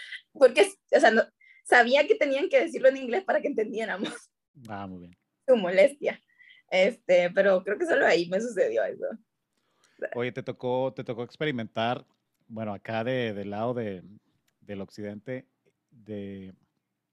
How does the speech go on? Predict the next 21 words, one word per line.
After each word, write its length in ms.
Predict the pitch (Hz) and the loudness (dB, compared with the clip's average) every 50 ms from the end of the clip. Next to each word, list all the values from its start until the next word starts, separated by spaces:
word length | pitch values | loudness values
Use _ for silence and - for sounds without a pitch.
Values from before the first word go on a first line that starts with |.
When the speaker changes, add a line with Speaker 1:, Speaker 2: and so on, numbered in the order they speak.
| _ _ _ - _ _ _ _ _ - | _ _ _ -20 _ _ _ _ _ -14
Speaker 2:
el 140 | 117 110 | -12 -10
año 580 | 113 117 127 131 131 131 131 127 120 110 101 98 | -8 -8 -8 -8 -8 -6 -6 -6 -6 -8 -10 -10
chino? 360 | 95 _ - 135 139 160 196 - _ _ _ _ _ _ _ _ | -12 _ -10 -8 -6 -6 -8 -10 _ _ _ _ _ _ _ _
De 120 | - 117 113 | -10 -10 -10
estas 180 | 107 - 135 - | -10 -10 -12 -12
celebraciones 1900 | 147 127 120 110 101 98 - - 120 113 110 123 131 131 131 127 120 113 107 104 98 95 95 95 - - - - - _ _ _ _ _ _ _ _ _ | -10 -8 -8 -8 -10 -10 -8 -6 -6 -4 -4 -4 -6 -6 -6 -6 -6 -6 -8 -10 -10 -12 -14 -18 -20 -20 -20 -20 -20 _ _ _ _ _ _ _ _ _
que 120 | - 104 | -12 -12
se 120 | - 113 107 | -10 -8 -10
ven 120 | 107 117 | -8 -8
en 100 | 135 131 | -6 -6
la 120 | 123 104 | -8 -8
tele, 260 | - 113 110 120 131 131 | -8 -10 -10 -8 -8 -10
dices, 320 | 131 113 - - 98 _ | -10 -12 -16 -20 -20 _
"Ah, 120 | _ _ _ _ | _ _ _ _
caray, 200 | - 131 135 127 | -20 -20 -18 -18
estos 240 | 113 _ - 131 - | -18 _ -20 -20 -20
sí 80 | - | -20
están 200 | 123 - 127 110 | -20 -18 -16 -16
celebrando 400 | 107 131 123 117 110 113 110 117 | -14 -12 -12 -12 -12 -14 -14 -14
en 80 | 120 120 | -12 -12
grande". 340 | 113 110 110 113 117 123 | -10 -10 -10 -10 -10 -14